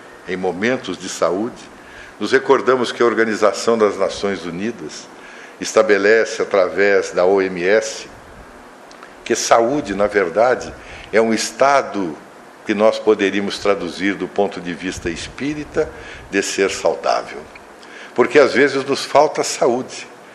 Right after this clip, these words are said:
mas nós não precisamos deixar de ser saudáveis. Nós sempre, e das outras vezes também, recordamos a personagem de Francisco de Paula Cândida, o Chico Xavier,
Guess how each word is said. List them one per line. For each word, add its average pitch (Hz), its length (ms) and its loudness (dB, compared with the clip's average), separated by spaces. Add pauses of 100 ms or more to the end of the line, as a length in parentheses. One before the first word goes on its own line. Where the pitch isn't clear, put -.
(220)
mas 92 220 0
nós 92 220 0
não 98 120 -2 (380)
precisamos 117 760 -2
deixar 92 840 0
de 87 40 -10
ser 87 240 -4
saudáveis. - 840 -6 (340)
Nós 95 120 -2
sempre, 107 440 -2 (560)
e 87 60 -6
das 92 220 2
outras 95 340 2
vezes 92 280 -4
também, 101 280 0
recordamos 101 760 0
a 98 120 2 (720)
personagem 110 920 2 (160)
de 87 80 -16
Francisco 98 760 -4
de 87 100 -8
Paula 98 340 4
Cândida, 85 560 0
o 78 60 -8
Chico - 340 -8
Xavier, 98 540 2